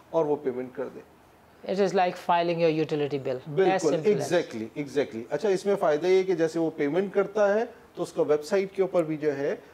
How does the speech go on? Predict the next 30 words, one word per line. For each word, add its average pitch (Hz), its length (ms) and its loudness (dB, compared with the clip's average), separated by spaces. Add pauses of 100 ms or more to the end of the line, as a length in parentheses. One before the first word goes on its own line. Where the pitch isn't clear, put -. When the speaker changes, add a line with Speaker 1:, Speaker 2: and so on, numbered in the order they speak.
(160)
Speaker 1:
application 156 560 -4
का 156 140 -6
status 151 480 -8
update 143 380 -6
हो 131 100 -4
जाता 123 460 -4
है 143 140 -4
कि 147 120 -8
payment 123 400 -10
हो 131 140 -4
गई। 107 220 -10 (500)
तो 190 80 -4
अब - 420 -4
एक 233 220 0 (520)
user 190 380 2
को 240 300 2
बड़ा 165 340 2
ही 240 200 -2
इत्मीनान 160 580 0
हो 196 100 0
जाता 147 320 2
है, 165 60 2
वो 175 100 -2
दोबारा 143 380 2
अपना 165 220 -2
ई 147 160 -4
सर्विसेज 139 480 -2
पे - 120 -4
आए, 139 220 2
देखे, 127 480 -6